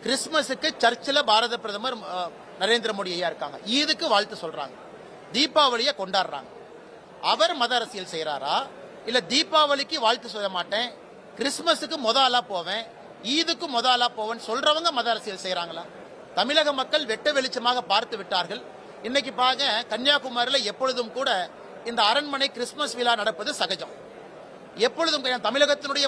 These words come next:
முதலமைச்சர் திரு மு க ஸ்டாலின் அவர்களே இதற்கு முன்பு நடந்த விழால பங்கேற்றிருக்கிறாங்க.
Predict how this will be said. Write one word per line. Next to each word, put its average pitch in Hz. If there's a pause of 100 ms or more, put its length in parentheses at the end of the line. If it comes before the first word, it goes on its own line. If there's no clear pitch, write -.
முதலமைச்சர் 277
திரு 269
மு 220
க 294
ஸ்டாலின் 277
அவர்களே 277
இதற்கு 233
முன்பு 285
நடந்த 247
விழால 226
பங்கேற்றிருக்கிறாங்க. 190